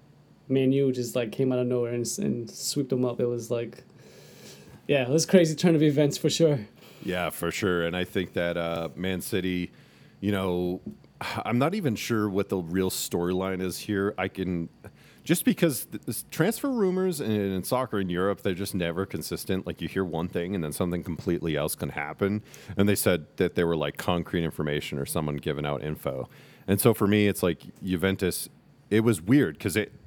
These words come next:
Speaker 2: okay, let's say we'll, we'll, we'll roll back a couple weeks and Ronaldo's getting mad at the media saying, "Hey, you know, w-, you know, please don't talk bad about me and my club or what I'm doing or transferring or not,"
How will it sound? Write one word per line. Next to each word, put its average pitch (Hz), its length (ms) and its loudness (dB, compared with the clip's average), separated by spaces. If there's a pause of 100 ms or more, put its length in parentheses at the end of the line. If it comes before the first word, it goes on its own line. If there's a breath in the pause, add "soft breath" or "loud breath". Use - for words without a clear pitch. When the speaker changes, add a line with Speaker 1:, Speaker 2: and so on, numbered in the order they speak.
Speaker 2:
okay, 104 200 2
let's 95 180 0
say 151 100 2
we'll, 131 200 2
we'll, 113 300 2
we'll 123 140 4
roll 135 160 8
back 110 280 2
a - 40 -20
couple 98 340 4
weeks 90 460 4 (360 loud breath)
and 107 140 4
Ronaldo's 101 720 4
getting 98 300 4
mad 101 300 4
at 90 160 0 (260)
the 107 100 0
media 101 480 2
saying, 87 420 -6
"Hey, 104 320 -4 (380 soft breath)
you 160 100 -4
know, 95 280 -2 (500)
w-, 104 300 -12 (140)
you 147 120 -4
know, 120 200 -2 (140)
please 147 220 0
don't 127 160 2
talk 117 240 -2
bad 123 160 2
about 101 240 0
me 95 220 -4
and 90 120 -6
my 85 120 -6
club 104 340 -4
or 95 80 -2
what 95 160 -2
I'm 87 120 -4
doing 104 460 0
or 80 160 -4
transferring 104 560 -4
or 76 80 -10
not," 95 400 -4